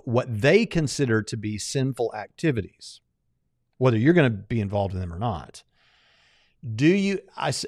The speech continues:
I said this and nobody heard it, or the people that heard it assumed I was lying, which is a great way to foster, uh, a charitable relationship.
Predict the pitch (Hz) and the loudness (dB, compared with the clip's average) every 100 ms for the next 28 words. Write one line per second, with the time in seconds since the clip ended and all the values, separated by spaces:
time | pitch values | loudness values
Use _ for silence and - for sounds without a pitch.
0 | - 135 - - 202 156 135 190 143 107 | -6 -4 0 6 6 6 8 10 10 6
1 | - - 135 120 117 120 143 165 170 170 | -4 -8 -4 -2 0 4 6 8 8 6
2 | 147 151 110 - _ _ - - - _ | 6 6 4 -2 _ _ -20 -20 -20 _
3 | _ _ - - _ _ 196 190 117 147 | _ _ -20 -20 _ _ 10 12 10 6
4 | 185 - 135 151 156 151 147 - - 269 | 0 -6 0 2 4 6 4 2 2 4
5 | 123 135 - _ _ - 151 - - 202 | 4 2 -4 _ _ -4 -4 -4 -2 0
6 | 233 254 - 170 214 220 214 151 147 156 | 2 2 -2 0 2 2 2 0 0 2
7 | 170 135 90 76 _ _ 170 240 - 226 | 2 2 -2 -8 _ _ 0 0 0 -2
8 | 233 196 127 117 127 131 139 110 95 80 | 0 -2 -2 0 2 2 0 -2 -4 -6
9 | - _ _ _ - 110 - 110 90 - | -14 _ _ _ -6 -2 2 2 2 -4
10 | 104 90 82 _ _ _ - 98 98 104 | -4 -4 -8 _ _ _ -8 -6 -6 -8
11 | - 113 104 95 101 98 90 95 85 90 | -2 2 2 0 -4 -4 -4 -6 -8 -12
12 | 90 - | -14 -14